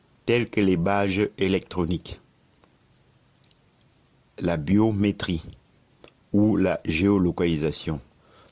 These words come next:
D'autres procédés sont plus anciens, mais connaissent des évolutions techniques qui soulèvent de nouvelles difficultés juridiques, comme le téléphone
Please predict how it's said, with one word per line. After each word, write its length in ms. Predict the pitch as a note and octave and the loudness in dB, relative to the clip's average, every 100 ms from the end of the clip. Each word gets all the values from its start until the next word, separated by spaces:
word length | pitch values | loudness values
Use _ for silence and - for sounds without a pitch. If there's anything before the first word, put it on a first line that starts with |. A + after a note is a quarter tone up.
| - | -10
D'autres 640 | D#2+ G#2+ C3+ A#2 - F2+ E2+ _ _ - | -2 2 4 2 -2 -6 -8 _ _ -8
procédés 680 | G2 G2 - F#2 G2+ A2 - | -4 -2 0 0 2 0 -2
sont 300 | - A#2 G#2 | -4 -2 -2
plus 320 | - F#2+ E2+ | -2 -2 0
anciens, 440 | F2 E2 - D#2 D#2 _ _ _ _ _ _ _ _ | -2 -4 -4 -4 -6 _ _ _ _ _ _ _ _
mais 180 | F#2+ G2+ | -2 -2
connaissent 560 | G2 - G2 G#2+ A2+ - | -2 0 2 2 0 -2
des 300 | F2+ E2+ D2+ | 0 0 0
évolutions 580 | E2 F2 F2 - G2 F#2+ | 0 0 0 -2 -4 -4
techniques 540 | - E2 E2+ G2 - | -2 -2 0 -2 -4
qui 180 | - G#2 | -6 -6
soulèvent 680 | - F#2 F2+ G2 F2 F2+ G2 - | -2 0 2 2 0 -4 -6 -6
de 180 | E2 | -2
nouvelles 440 | E2+ F2 D#2+ F#2 G2 | 0 0 0 -2 -4
difficultés 760 | D2+ E2 E2 D#2 E2 D#2+ F#2+ F2 | -4 -6 -6 -6 -6 -4 -2 -2
juridiques, 580 | D#2+ D#2+ D#2+ D#2 F2 - - - - _ _ | -2 -2 -2 -4 -8 -12 -20 -20 -20 _ _
comme 320 | B2+ C#3 A#2+ | 0 2 2
le 140 | F#2+ | 2
téléphone 640 | F2+ F2+ E2+ - G2 G2 | 0 0 0 0 -4 -4